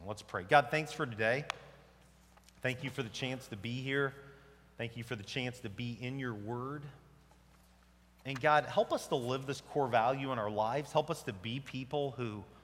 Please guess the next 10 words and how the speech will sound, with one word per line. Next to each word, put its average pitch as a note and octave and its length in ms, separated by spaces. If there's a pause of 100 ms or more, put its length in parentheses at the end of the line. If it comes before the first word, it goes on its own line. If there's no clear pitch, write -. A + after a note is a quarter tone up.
(1040)
we C#3+ 120
not F3 200
only D3+ 280
invite A2 520
people F#2+ 400 (240)
to G2 160 (600)
a B2+ 60
relationship A2+ 720
with G2+ 180
Jesus, G#2+ 480